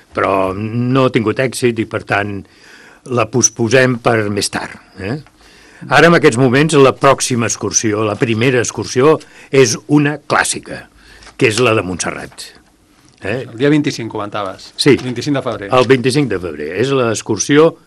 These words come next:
Speaker 1: clàssica. Hi ha vàries de clàssiques, eh? A nosaltres hi ha la, la aquesta de Montserrat,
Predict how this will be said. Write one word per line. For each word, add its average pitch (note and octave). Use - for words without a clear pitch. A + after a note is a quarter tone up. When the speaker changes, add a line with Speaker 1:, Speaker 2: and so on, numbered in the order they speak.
Speaker 1:
clàssica. B2+
Hi C#3
ha A#2+
vàries G2+
de F#2+
clàssiques, -
eh? G#2
A -
nosaltres E2
hi G#2+
ha F#2+
la, F#2
la E2
aquesta F#2
de D#2
Montserrat, A2